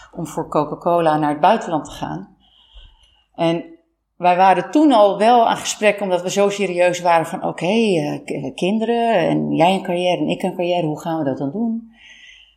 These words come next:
Ehm, zover waren we al wel. Dus toen deze echt op tafel kwam, bleek dat ook, eh, Coca-Cola in Saoedi-Arabië te zijn.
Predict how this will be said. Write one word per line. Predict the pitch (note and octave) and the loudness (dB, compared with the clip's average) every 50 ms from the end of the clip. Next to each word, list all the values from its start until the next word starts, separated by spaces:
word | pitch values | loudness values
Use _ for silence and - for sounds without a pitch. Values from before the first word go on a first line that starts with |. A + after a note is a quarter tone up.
| _ _ _ | _ _ _
Ehm, | - F3 F3 E3+ E3+ E3+ E3+ E3+ E3+ E3 E3+ E3 E3 _ _ | -6 -4 -4 -4 -4 -4 -4 -6 -6 -8 -10 -12 -16 _ _
zover | _ - - A3+ G#3 - - F3+ E3 D3+ | _ -4 -2 -2 -2 2 2 2 2 4
waren | F3 G3+ B3 C4+ A#3+ | 4 4 4 4 4
we | G3+ - | 2 2
al | - E3 E3 D3+ | 4 4 2 4
wel. | C#3 C#3 D#3 F3 G3 | 2 2 2 2 0
Dus | F#3+ G#3 G3 - | -2 -4 -8 -6
toen | - A3 G3 | -6 -6 0
deze | F3+ G3 F#3+ G3 F#3 F#3 - F3 D#3 | 2 4 4 4 2 0 0 0 2
echt | D#3+ D#3+ D#3 D#3 - F#3 F#3 - - | 2 2 0 2 0 0 -2 -2 -4
op | F3+ - - | -10 -4 0
tafel | - G#3+ B3 C4 C4 - F#3 | 2 2 2 2 -2 -4 -8
kwam, | - - D3 C#3+ D#3+ G3 A#3+ C4 C4 C4 - - - - - - - _ _ | -4 0 0 2 2 2 0 0 -2 -4 -6 -14 -20 -20 -20 -20 -20 _ _
bleek | F3+ F3 E3+ E3 | 2 2 2 2
dat | - A#3 - F3+ | 0 -4 -2 0
ook, | F3 E3+ E3+ E3 - - - - | 0 0 0 -2 -4 -14 -8 -6
eh, | E3 E3 E3 D#3+ D#3+ D#3+ - | -4 -4 -2 -4 -6 -8 -6
Coca-Cola | - E3 D#3 - D#3 - - E3 D#3+ D#3+ E3 E3+ - | -8 -6 -6 -6 -10 -6 -4 -2 -2 0 0 -2 -2
in | E3 D3 | -4 -6
Saoedi-Arabië | - - F#3+ - F#3 D#3+ D#3+ D#3 D3+ D3 D3+ E3 F3 F#3 F#3+ E3 D#3+ D3+ | -2 -2 -2 -2 0 -2 2 2 2 4 4 4 4 4 2 2 -2 -4
te | C#3+ - D3+ | -4 -6 -10
zijn. | - - C#3+ D3 F3 G3+ A#3+ A#3+ - - | -4 -2 -2 -2 0 -2 -4 -6 -8 -18